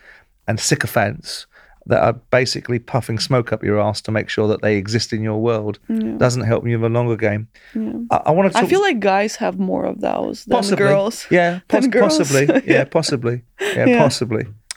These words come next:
Speaker 1: I wanna talk to you about something that we spoke about in Qatar, um, and something that was quite challenging for you at the time, and I think you had quite strong views on it. And obviously, everyone has strong views on this situation now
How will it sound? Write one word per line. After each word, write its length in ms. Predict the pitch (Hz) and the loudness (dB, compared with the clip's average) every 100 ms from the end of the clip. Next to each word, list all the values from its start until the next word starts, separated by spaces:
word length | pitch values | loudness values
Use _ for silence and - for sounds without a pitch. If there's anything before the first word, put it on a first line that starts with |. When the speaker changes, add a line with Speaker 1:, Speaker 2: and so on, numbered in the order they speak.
| - | 0
Speaker 1:
I 40 | |
wanna 160 | 185 196 | 2 2
talk 200 | 214 170 | 0 0
to 40 | |
you 40 | 165 | 0
about 120 | 135 | 2
something 220 | 151 135 | 2 0
that 80 | 113 | 0
we 100 | 139 | 0
spoke 240 | - 123 117 | 0 -2 0
about 340 | 120 117 - _ - | 0 0 -2 _ -4
in 80 | 117 | -4
Qatar, 560 | - 117 139 117 113 - - - - - | -2 -2 2 2 0 2 0 0 -8 -8
um, 400 | 127 120 123 123 - - _ _ _ - _ - | -2 0 0 -4 -10 -20 _ _ _ -18 _ -2
and 140 | 123 | 0
something 220 | 156 139 | 2 0
that 40 | 98 | -2
was 80 | - | 0
quite 200 | 143 - | 0 2
challenging 440 | 147 131 123 120 | 0 0 -2 -4
for 120 | 107 | -2
you 80 | 120 | -2
at 80 | - | 0
the 60 | |
time, 220 | 113 135 120 | 0 0 0
and 60 | |
I 40 | 120 | -2
think 100 | 117 | 0
you 60 | |
had 100 | 120 | -2
quite 200 | - 113 | 0 -4
strong 260 | 113 120 120 | -4 -4 0
views 240 | 127 123 | 0 0
on 100 | 117 113 | -2 -4
it. 300 | - - - _ _ - - - | -8 -8 -10 _ _ -20 -20 -4
And 100 | 135 | 2
obviously, 460 | 143 139 - 123 - | 2 2 -2 -2 0
everyone 280 | 123 131 120 | 0 2 2
has 120 | 120 | 0
strong 240 | - 120 | -2 -2
views 180 | 110 113 | 0 0
on 100 | 113 | 0
this 120 | 107 | -4
situation 600 | - - - 87 - 107 | -6 -6 -4 -2 -4 -6
now 260 | 113 110 - | -6 -6 -8